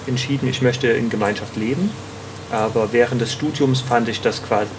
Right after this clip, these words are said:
fand ich das schwierig bis unmöglich, ähm, und habe auch nicht danach gesucht. Dann, äh, kam Frau und auch, äh, ein Kind dazu. Und an dem Punkt, wo unsere Studien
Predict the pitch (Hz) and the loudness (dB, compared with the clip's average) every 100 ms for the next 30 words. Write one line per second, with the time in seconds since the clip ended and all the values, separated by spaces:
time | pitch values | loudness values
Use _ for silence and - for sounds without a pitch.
0 | - - - - 120 101 104 - - - | -14 -14 -12 -4 -2 -2 -6 -6 -12 -12
1 | - - - - - - 127 135 131 127 | -14 -14 -14 -14 -10 -4 4 4 4 0
2 | 120 107 107 104 - 92 - - - - | -2 0 0 0 -2 -4 -6 -12 -14 -14
3 | - 101 101 101 101 - - - - - | -8 -2 -2 -2 -6 -8 -12 -12 -12 -14
4 | - - - 120 120 - 117 131 131 120 | -14 -8 -4 2 2 4 4 4 4 4
5 | 117 - 123 151 196 - - - - - | 4 2 -2 0 0 -2 -12 -12 -12 -14
6 | - - - - - - - - 113 113 | -14 -14 -14 -14 -12 -12 -6 0 2 2
7 | 104 98 - - 110 101 - 120 131 - | 0 -2 -8 0 0 0 2 6 6 4
8 | - - - - - - - - - - | -2 -4 -8 -8 -8 -12 -14 -12 -10 -2
9 | 190 196 139 - 156 - - - - - | 0 0 0 -2 -4 -4 -12 -12 -12 -12
10 | - - - 127 123 123 123 123 123 - | -12 -6 4 6 8 8 4 2 0 -8
11 | - - - - - - - - - - | -10 -14 -14 -14 -12 -14 -14 -14 -12 -12
12 | - - - - - - 117 117 117 - | -14 -14 -14 -14 -12 0 2 4 0 2
13 | 156 160 135 123 117 113 117 123 113 - | 0 0 0 4 6 8 6 6 2 -2
14 | 113 - 151 175 139 120 | -4 -2 -2 2 4 4